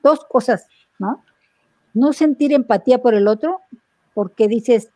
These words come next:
"Pues que hayan matado a no sé cuánta gente allá, a mí no me importa o no me concierne".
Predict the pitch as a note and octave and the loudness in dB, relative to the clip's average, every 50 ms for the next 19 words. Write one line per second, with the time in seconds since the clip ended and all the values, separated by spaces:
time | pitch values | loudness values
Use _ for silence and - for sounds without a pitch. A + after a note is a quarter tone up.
0 | _ _ _ _ _ _ - - C4+ C#4+ C#4+ D#4+ F4+ F4 D#4 B3+ A3 - C4 B3+ | _ _ _ _ _ _ -8 -2 0 0 0 0 0 0 0 0 0 0 -2 0
1 | B3+ C4 B3+ B3 B3+ B3 - C4+ - B3+ B3+ B3 C4 A#3+ B3 C4+ B3 - B3 A#3 | 0 0 0 0 -2 -4 -6 -8 -8 -8 -8 -6 -8 -8 -6 -8 -6 -4 -2 -2
2 | A3 B3 C4 B3+ _ - A3+ A3+ A#3+ A#3+ C4 C4 B3 A3+ G3 F3+ F3 G#3 G#3 G3+ | -2 -2 -4 -4 _ -10 -8 -6 -4 -2 -2 -2 -2 -2 -4 -4 -4 -4 -4 -4
3 | - D4 C#4+ - _ _ _ _ _ _ G#3+ G#3 G3+ A3+ A#3 C4 B3 - A#3 G#3 | -6 -10 -12 -12 _ _ _ _ _ _ -6 -4 -2 -2 -2 -2 -2 -2 -2 -2
4 | F#3 - A#3+ A3 G#3 G3+ G#3+ B3 E4 - | 0 2 2 2 4 4 2 -2 -2 -4